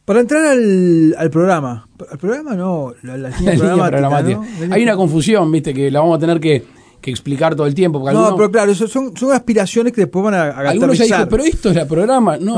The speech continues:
Speaker 1: No, no,
Speaker 2: al
Speaker 1: está bien.
Speaker 2: revés.
Speaker 1: No,
Speaker 2: Y
Speaker 1: no,
Speaker 2: es-,
Speaker 1: no,
Speaker 2: y
Speaker 1: pero
Speaker 2: está
Speaker 1: tiene
Speaker 2: bueno que les haya sido la primera pregunta, es,
Speaker 1: Sí.
Speaker 2: no es el programa de gobierno, son líneas programáticas que obviamente pasa de lo filosófico, de lo político, a alguna, algún esbozo de caminos,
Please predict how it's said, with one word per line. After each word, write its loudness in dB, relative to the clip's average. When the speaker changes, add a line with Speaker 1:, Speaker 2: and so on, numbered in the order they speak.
Speaker 1:
No, 2
no, 0
Speaker 2:
al 0
Speaker 1:
está 2
bien. 4
Speaker 2:
revés. 0
Speaker 1:
No, 2
Speaker 2:
Y 4
Speaker 1:
no, 2
Speaker 2:
es-, 2
Speaker 1:
no, 2
Speaker 2:
y -2
Speaker 1:
pero 4
Speaker 2:
está 2
Speaker 1:
tiene 2
Speaker 2:
bueno 0
que 0
les 0
haya -8
sido -4
la 0
primera -2
pregunta, 0
es, -2
Speaker 1:
Sí. -6
Speaker 2:
no 0
es 0
el -2
programa 0
de 0
gobierno, 0
son -2
líneas -2
programáticas -4
que 2
obviamente 2
pasa -2
de -2
lo -4
filosófico, -4
de -2
lo -4
político, -2
a -4
alguna, 2
algún 0
esbozo 0
de 0
caminos, 0